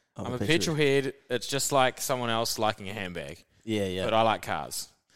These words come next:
Speaker 1: Both
Speaker 2: So,
Speaker 1: expensive hobbies.
Speaker 2: <clears throat> take the Ferrari away from it and think about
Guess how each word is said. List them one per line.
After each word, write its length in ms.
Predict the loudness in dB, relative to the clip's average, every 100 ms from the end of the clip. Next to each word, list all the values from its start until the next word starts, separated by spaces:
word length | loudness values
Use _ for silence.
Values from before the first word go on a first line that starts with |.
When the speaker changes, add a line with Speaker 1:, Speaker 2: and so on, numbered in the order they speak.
| _ -20 -20 _ _ _ _ _ _ _ _ _ _ 2
Speaker 1:
Both 120 | 6
Speaker 2:
So, 140 | 8 6
Speaker 1:
expensive 440 | 6 4 2 0
hobbies. 400 | 2 2 0 -4 -8 -18 -20 -18 -16
Speaker 2:
<clears throat> 500 | -14 -16 -18 -18 _
take 200 | 2 2
the 80 | 2
Ferrari 440 | 4 8 10 8
away 280 | 6 4 2
from 200 | 2 -6
it 120 | -10 -14 _ _ _ _ -6
and 480 | -2 0 0 -4 -6
think 240 | -6 -4
about 420 | 0 2 4 2